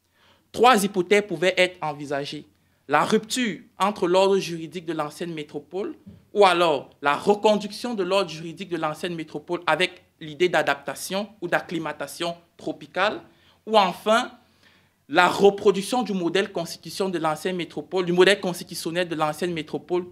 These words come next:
in extenso, c'est-à-dire intégralement. Manifestement, les nouveaux États africains auraient opté pour la dernière option.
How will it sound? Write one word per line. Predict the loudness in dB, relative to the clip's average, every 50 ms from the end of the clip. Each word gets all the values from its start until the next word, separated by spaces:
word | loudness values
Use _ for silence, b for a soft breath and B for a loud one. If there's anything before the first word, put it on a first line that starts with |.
| -20 _ _ 2
in | 4 4 4
extenso, | 4 2 0 -4 -10 -8 -8 -6 -8 -8 -8 -10 -10
c'est-à-dire | -8 -6 -6 -4 -2 -2 -4 -4 -4 -8 -8 -8 -8 -10 b b b b b b b b b b b _ 0
intégralement. | 0 0 2 2 2 0 0 -2 -4 -2 -2 -4 -6 -6 -8 -10 -10 _ _ _ _ b b b b b b
Manifestement, | b 2 4 4 4 4 4 2 2 0 2 2 2 4 6 6 4 4 2 -2 -10 -20 _ _ _ _ _ _ _ _ 0
les | 2 2 4
nouveaux | 4 2 4 4 6
États | 6 6 4 4 4 4 4
africains | 2 0 -6 -8 -6 -4 -4 -4 -2
auraient | -2 -2 -2 -2 -2 -2
opté | -4 -4 -6 -6 -4 -4 -4 -4 -6 _ -8
pour | -2 2
la | 2 2
dernière | 2 2 0 0 0 -2 -4 -6 -6 -8 -8 -8
option. | -8 -8 -8 -8 -10 -8 -8 -10 -10